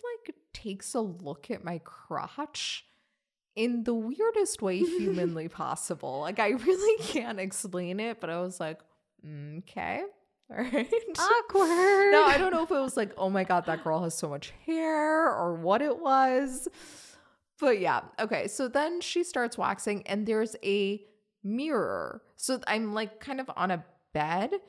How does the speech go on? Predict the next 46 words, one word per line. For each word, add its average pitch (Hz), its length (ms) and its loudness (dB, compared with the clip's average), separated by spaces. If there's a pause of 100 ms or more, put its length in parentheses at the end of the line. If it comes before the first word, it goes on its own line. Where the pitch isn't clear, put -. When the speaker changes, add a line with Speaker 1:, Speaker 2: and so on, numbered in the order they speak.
(240)
Speaker 1:
and 208 140 2
there's 208 220 0
a 185 40 0
mirror 202 540 -2
across - 480 -6
from 131 220 -10
me 95 160 -10
so - 180 -2
I 151 80 0
can 160 240 -8 (240)
watch 226 440 -4
it 151 120 -4
all 139 140 -2
Speaker 2:
Wait, 392 420 10
Speaker 1:
happen. 277 560 2
Speaker 2:
what? 403 480 10
I 302 100 8
have 339 280 6
never 277 400 6
seen 240 340 2
this. 208 280 4
That - 100 8
Speaker 1:
I'm 240 100 8
Speaker 2:
is 285 160 4
wild. 208 720 6
Speaker 1:
so 240 200 6
happy 208 340 2
you 233 180 -4
reacted 185 640 -2
like 240 220 -2
that 240 260 2
because 214 400 -2
I 196 160 2
thought 262 220 2
it 269 60 -2
was 233 200 -4
the 170 140 -4
strangest 247 920 -6
thing 202 220 0
I've 185 160 -2
seen 185 300 -6
in 165 160 -4
my 147 120 -4
entire 214 640 -4
fucking 170 520 -4
life. 147 560 -2